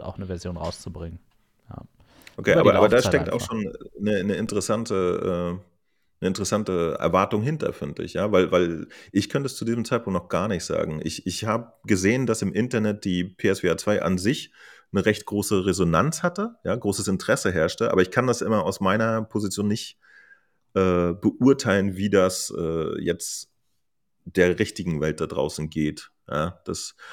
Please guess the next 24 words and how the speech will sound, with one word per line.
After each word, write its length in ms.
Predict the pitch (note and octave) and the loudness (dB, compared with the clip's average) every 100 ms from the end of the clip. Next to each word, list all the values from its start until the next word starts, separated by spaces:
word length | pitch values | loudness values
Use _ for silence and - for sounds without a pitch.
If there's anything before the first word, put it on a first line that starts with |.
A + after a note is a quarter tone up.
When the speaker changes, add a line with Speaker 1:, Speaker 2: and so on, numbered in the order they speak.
| - | 0
Speaker 2:
also 240 | F#2 F#2+ | 2 4
ob 100 | F#2 | 2
es 100 | G2+ | 0
tatsächlich 440 | F#2 F#2+ G#2+ G2+ F2 | 0 2 2 2 0
so 80 | |
einen 100 | F2 | -2
Impact 480 | F2 G2 F#2+ E2+ - | 0 -2 -2 -4 -2
hat, 200 | E2+ - | -4 -2
dass 180 | E2+ - | -6 -4
dann 280 | E2 E2 D#2+ | -4 -2 0
da 300 | E2 E2 - - - | 2 2 -4 -12 -12
Sony 380 | - G2 F#2 F2 | -6 -2 0 2
wieder 500 | F#2+ G#2+ D#2+ D#2 D#2 | 2 4 4 2 0
so, 300 | D#2+ D2+ E2 | -4 -4 -4
so 440 | D#2+ E2 E2 D#2+ - | -6 -6 -8 -10 -8
fünf, 380 | - E2+ E2+ | -2 -2 -2
sechs 300 | - F#2 - | -6 -8 -6
Millionen 380 | E2 F2 G#2+ G2 | -2 2 2 0
verkaufen 460 | - F2 D#2 E2 E2+ | -6 -4 -4 -4 -4
könnte 540 | F#2 F#2+ D#2+ D#2+ D#2 | -2 0 -2 -4 -6
in 60 | D#2 | -8
ein 60 | D#2 | -6
paar 120 | D2+ | -4
Jahren, 260 | D2+ F#2 | -4 -6